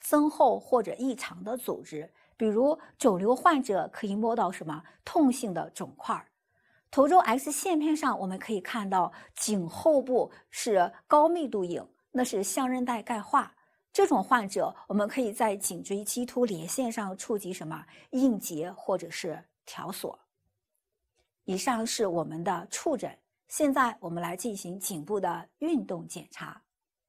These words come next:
为防止颈椎运动时肩部及躯干发生代偿运动，检查时要让患者坐正，呈中立位。检查者要固定患者两侧肩部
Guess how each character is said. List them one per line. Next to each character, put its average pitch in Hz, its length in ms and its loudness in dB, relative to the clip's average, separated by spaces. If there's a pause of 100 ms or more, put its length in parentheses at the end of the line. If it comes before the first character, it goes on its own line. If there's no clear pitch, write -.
(760)
为 349 260 6
防 254 260 2
止 240 240 -6
颈 185 240 -4
椎 240 200 -2
运 277 260 0
动 220 180 -2
时 160 400 -6 (200)
肩 311 340 6
部 277 240 4
及 175 220 -8
躯 - 320 -4
干 247 280 0
发 226 220 -4
生 240 180 -6
代 247 220 -4
偿 170 260 -12
运 196 220 -4
动， - 260 0 (320)
检 240 180 4
查 240 220 0
时 226 260 -2
要 240 140 2
让 226 160 0
患 220 240 -2
者 160 240 -6 (300)
坐 269 220 4
正， 330 280 4 (320)
呈 185 440 -6
中 302 260 4
立 285 160 -2
位。 170 260 -2 (320)
检 226 200 4
查 262 240 0
者 277 200 2
要 208 200 4
固 269 200 -2
定 226 240 -2
患 202 320 0
者 175 220 -4
两 202 240 -10
侧 - 220 -6
肩 277 300 0
部 262 220 0